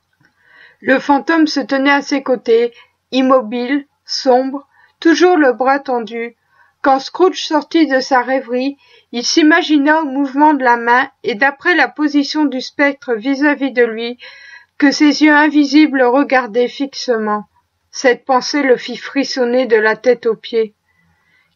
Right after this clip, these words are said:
Quittant le théâtre bruyant des affaires,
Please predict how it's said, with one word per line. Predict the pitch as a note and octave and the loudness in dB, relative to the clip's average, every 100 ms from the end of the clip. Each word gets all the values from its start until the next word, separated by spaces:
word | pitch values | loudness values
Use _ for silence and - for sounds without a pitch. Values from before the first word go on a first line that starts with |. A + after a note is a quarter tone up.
| - | -2
Quittant | C#4+ F#4+ F4 | -2 0 0
le | D#4 C4 | -2 -4
théâtre | D4 C#4+ D4 A3+ | 0 0 0 -2
bruyant | C4 D4+ D4+ D#4 | 0 2 4 4
des | D4+ B3 A#3+ | 2 0 0
affaires, | A#3+ - B3+ C4 | -2 0 0 0